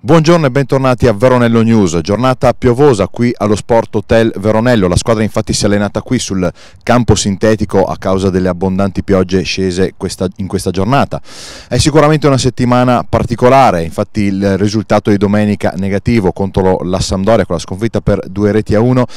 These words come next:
non permette alla squadra di Eugenio Corini di restare tranquilla. La partita di domenica contro il Torino sarà decisiva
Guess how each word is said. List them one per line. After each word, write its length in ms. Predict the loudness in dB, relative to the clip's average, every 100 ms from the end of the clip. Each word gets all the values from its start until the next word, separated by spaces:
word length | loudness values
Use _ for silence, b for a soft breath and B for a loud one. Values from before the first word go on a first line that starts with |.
| B B -2
non 200 | 0 2
permette 460 | 2 2 0 0
alla 80 | -2
squadra 460 | 0 0 2 0 0
di 180 | -4 -4
Eugenio 440 | -6 -2 -2 -2
Corini 360 | -2 -2 -2 -4
di 220 | -6 -6
restare 520 | -8 -6 -2 0 0
tranquilla. 560 | -2 -4 -2 0 0 -2
La 160 | -6 -4
partita 380 | -6 -6 -6
di 100 | -4
domenica 400 | -2 0 0 -2 -2
contro 340 | 0 0 0
il 80 | 0
Torino 340 | 0 0 -2
sarà 260 | -4 -2 -2 B B
decisiva 640 | -4 -2 0 0 2 0